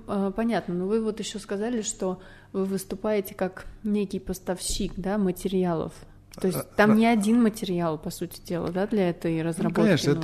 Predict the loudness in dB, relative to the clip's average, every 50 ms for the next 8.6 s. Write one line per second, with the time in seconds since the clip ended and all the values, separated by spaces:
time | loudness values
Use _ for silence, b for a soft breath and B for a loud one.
0 | 4 6 6 6 6 4 4 2 2 0 -4 -6 -4 -2 -2 0 2 2 2 2
1 | 2 2 0 0 0 0 0 0 0 2 2 2 2 2 2 2 2 4 4 6
2 | 6 6 6 4 4 0 -2 -2 -2 -2 -2 -2 -4 -4 -2 -2 -2 -2 -2 -2
3 | -2 -2 -2 -2 -4 -2 -2 -2 -2 -2 -2 -2 -2 -2 -2 -2 -2 -4 -8 B
4 | B B -10 -8 -6 -6 -6 -6 -6 -8 -8 -8 -8 -8 -8 -10 -10 -10 -10 -10
5 | -4 -2 0 0 0 2 2 2 2 2 0 -2 -6 -6 -4 -4 -4 -4 -4 -6
6 | -8 -10 -12 b b b b b b b b -18 -14 -12 -10 -10 -10 -10 -12 -14
7 | -16 -18 -8 -2 0 0 0 0 -4 -8 -8 -8 -8 -6 -6 -4 -4 -2 -2 -4
8 | -2 -2 0 0 2 2 0 -2 -2 -4 -4